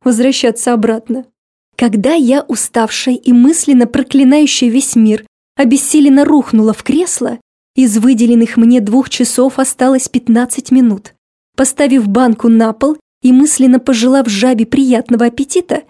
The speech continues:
я прикрыла глаза и уже почти расслабилась, как вдруг раздался характерный щелчок, дверь отворилась. Я ожидала увидеть преждевременно вернувшуюся госпожу Санли, но вместо неё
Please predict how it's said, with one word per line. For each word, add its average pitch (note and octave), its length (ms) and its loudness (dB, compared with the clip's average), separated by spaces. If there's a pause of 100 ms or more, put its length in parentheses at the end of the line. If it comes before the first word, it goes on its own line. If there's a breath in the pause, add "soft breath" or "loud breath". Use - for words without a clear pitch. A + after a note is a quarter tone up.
(240 soft breath)
я A#3+ 200 -2
прикрыла B3+ 480 -2
глаза A3+ 460 -4 (340 soft breath)
и A#3+ 80 -2
уже A3+ 240 -2
почти B3+ 480 -6
расслабилась, A#3+ 960 -4 (540)
как A3+ 160 0
вдруг G#3 400 -2
раздался A#3+ 500 -2
характерный C4 640 -2
щелчок, - 580 -6 (180)
дверь G3+ 440 -2
отворилась. A#3+ 760 -4 (300)
Я A#3+ 200 2
ожидала A#3 420 0
увидеть A3+ 440 0
преждевременно A#3 760 2
вернувшуюся A#3 680 -2
госпожу A#3 460 -4
Санли, A#3 560 -2 (540)
но G#3+ 140 2
вместо A3 480 -2
неё C4 480 -2